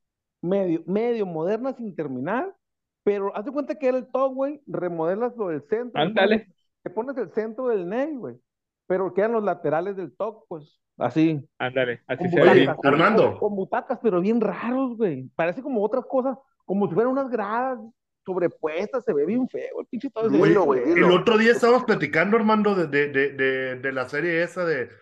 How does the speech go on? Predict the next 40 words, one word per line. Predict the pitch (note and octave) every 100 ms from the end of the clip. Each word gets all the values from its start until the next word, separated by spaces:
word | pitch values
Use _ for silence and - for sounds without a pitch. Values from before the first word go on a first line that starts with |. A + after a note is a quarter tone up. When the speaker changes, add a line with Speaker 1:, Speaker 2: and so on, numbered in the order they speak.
| _ -
Speaker 3:
del | A#2 B2
home | C#3+ C#3+
run | D#3
de | D3+
Derrick | D3 D3+ D3
White | C#3 D3
contra, | D3+ C#3+ B2+ A#2 -
contra, | A#2 G#2+ A2+ A2 A2 G#2+ G#2 G2+ G2 G2+ F#2 F2 _ _ _ _ -
Speaker 2:
Mexicali. | B2+ A#2+
Speaker 3:
contra | D#3+ A#2+
Márquez, | B2 F#3 G3 D#3+ A#2+
güey. | A#2 G#2 -
Speaker 4:
Pues | C3+
sí. | -
Speaker 3:
¿Te |
acuerdas | C#3 - D#3+ G3+ A3+
de | G#3+
ese | A3+
estadio | - G#3+ A#3
de |
Mexicali, | G#3 D#3 G#2+ - G#3+ C4 A3
cabrón? | - C#3 B2
¿Cómo | C#3+ D#3+ F3
era? | A#3 G3+ G#2 G2+ _ _ _ _ _
Speaker 2:
Que, | - C3+ -
que | C#3+
también | - C#3 C#3+ E3
está | F#3+ G#3
bien | G#3 G#3
zarra, | - F#3 C4+ C#4+ C4+ _
güey. | C#4+ F4
Speaker 3:
Güey, | E3 E3+ F3+
es-, | D#3 -
el | D#3+
lateral | D#3+ D3+ D#3 E3+
Speaker 2:
Ah. | A#3
Speaker 3:
izquierdo | - - C4 C4 A3 A3+ A3+
era | D#3+ E3+ F3
nuevo, | D#3+ G3 A#3 G#3+
güey. | F3 D3 A2+ G#2